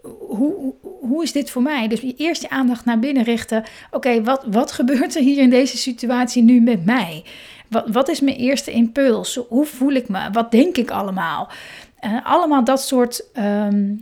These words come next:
ehm, v-, v-, vragen om je, om je, om jezelf te helpen die aandacht naar binnen te keren. Want vanuit daar, eh, reageer je a-, altijd anders. Onze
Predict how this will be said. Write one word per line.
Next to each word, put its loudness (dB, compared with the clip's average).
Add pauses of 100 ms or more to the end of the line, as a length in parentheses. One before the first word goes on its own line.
(220)
ehm, -4
v-, -16
v-, -14
vragen 2
om 4
je, 2
om -4
je, -2 (200)
om 2
jezelf 2
te -6
helpen -2
die -6
aandacht -2
naar -4
binnen 2
te -12
keren. -10
Want 2 (1160)
vanuit 4
daar, 2 (1000)
eh, -4
reageer 2
je 4
a-, -8 (240)
altijd 0
anders. 0
Onze -2